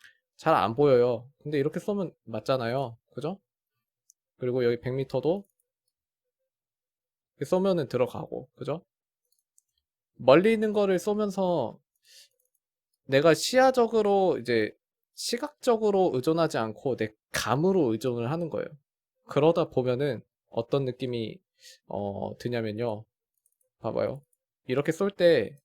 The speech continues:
얘네 안 보이죠, 잘? 지금 십자잖아요. 십자인데 안 보이는데, "어, 여기 있겠거니." 하면서 여기를 계속 유지하는 거예요. 레이저의 기초가 되는 에임 고정이 되는 거예요. 에임 고정. 어, 그러게요.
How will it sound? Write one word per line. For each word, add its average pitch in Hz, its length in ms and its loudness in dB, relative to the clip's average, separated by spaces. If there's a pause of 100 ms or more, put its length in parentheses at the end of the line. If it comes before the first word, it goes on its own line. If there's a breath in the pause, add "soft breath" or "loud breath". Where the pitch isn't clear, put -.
(120)
얘네 127 180 -2
안 113 200 -2
보이죠, 143 260 2
잘? 117 320 -4 (240)
지금 120 360 -4
십자잖아요. 143 840 -4 (480)
십자인데 - 480 -4
안 110 180 -4
보이는데, 120 680 -4
"어, 117 180 -2
여기 135 240 2
있겠거니." 160 460 -2
하면서 185 380 -4
여기를 117 320 -4
계속 131 280 -6
유지하는 143 400 -6
거예요. 117 260 -4 (840)
레이저의 156 480 4
기초가 170 360 0
되는 160 340 2 (640)
에임 160 680 2
고정이 139 480 0
되는 113 240 -8
거예요. 107 200 -8 (920)
에임 113 180 -2
고정. 107 400 -6 (840)
어, 113 140 -8
그러게요. 123 460 -4